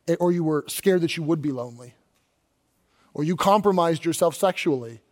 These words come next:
because you didn't want to be alone and you wanted to hang on to them. Some of you have been driven to substance abuse because you were lonely.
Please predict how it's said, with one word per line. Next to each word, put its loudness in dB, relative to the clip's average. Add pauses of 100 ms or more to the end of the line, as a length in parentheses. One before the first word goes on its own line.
(800)
because 4
you -4
didn't -2
want 2
to -2
be -2
alone -2
and -8
you -6
wanted -2
to -2
hang -4
on -8
to -14
them. -18 (2000)
Some 4
of 4
you 2
have 4
been 0
driven 0
to -4
substance 0
abuse -4
because 0
you 0
were 0
lonely. -4